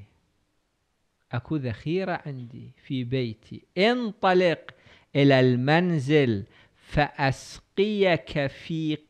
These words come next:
قدح شرب فيه رسول الله". هاي أعظم هدية، من أعظم الهدايا. تعال إلى بيتي، قدح عندي شرب فيه رسول الله،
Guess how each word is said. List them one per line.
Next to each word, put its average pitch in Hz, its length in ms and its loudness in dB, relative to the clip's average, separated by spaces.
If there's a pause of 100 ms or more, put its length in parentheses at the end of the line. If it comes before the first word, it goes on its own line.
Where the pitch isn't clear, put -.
قدح 220 680 4 (360)
شرب 185 920 6
فيه 147 600 8
رسول 123 520 4
الله". 123 640 -6 (1400)
هاي 117 260 4
أعظم 220 440 10
هدية، 147 640 4 (260)
من 139 220 4 (160)
أعظم 226 440 10
الهدايا. 143 560 6
تعال 165 340 4
إلى 165 240 4
بيتي، 147 520 -4 (720)
قدح 175 680 4 (160)
عندي 143 500 -2 (200)
شرب 233 540 8
فيه 175 320 0
رسول 143 400 -2
الله، 113 320 -12